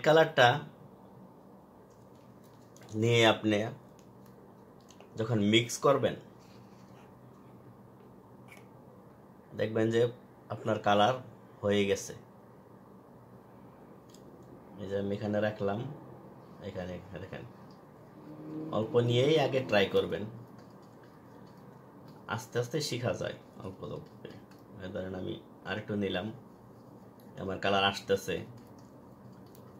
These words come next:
ওখান থেকে দেখতে কি সমস্যা হইতেছে কিনা জানাবেন। আমার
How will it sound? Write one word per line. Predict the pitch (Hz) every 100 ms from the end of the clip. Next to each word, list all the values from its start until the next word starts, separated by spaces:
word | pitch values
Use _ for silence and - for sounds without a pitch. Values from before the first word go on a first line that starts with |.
| - - - - - - -
ওখান | - 101
থেকে | 101 98 98
দেখতে | 104 - 95
কি | 98 98
সমস্যা | 104 104 - 101
হইতেছে | 98 98 104
কিনা | 101 101 101
জানাবেন। | 98 95 98 120 - - - - - - - - - - - - - - - - - - - - - - - - - - - - - - - -
আমার | 101 107 110